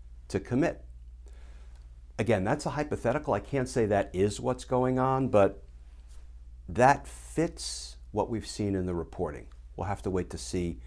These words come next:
what happens next. We'll have to wait to see if indictments are handed down against Matt Gaetz or others. So we prosecutors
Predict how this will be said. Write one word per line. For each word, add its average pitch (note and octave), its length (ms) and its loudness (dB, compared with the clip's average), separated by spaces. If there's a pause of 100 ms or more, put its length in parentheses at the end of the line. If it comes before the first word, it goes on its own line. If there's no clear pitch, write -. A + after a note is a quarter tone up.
(520)
what F2+ 140 -2
happens F2+ 360 2
next. A#2+ 300 0
We'll D2 80 -2
have F2+ 180 -6
to F2 60 -6
wait F#2+ 220 -2
to F#2 80 -8
see G2 400 0
if F2 180 -4
indictments F#2 580 -4
are G2 100 -2
handed F#2+ 360 -2
down F#2 380 0 (500)
against F2 400 -4
Matt E2+ 240 -4
Gaetz D#2 340 -6
or F2 240 -6
others. - 440 -2 (1600)
So A#2 560 6 (420)
we E3+ 720 4 (580)
prosecutors F2+ 1120 0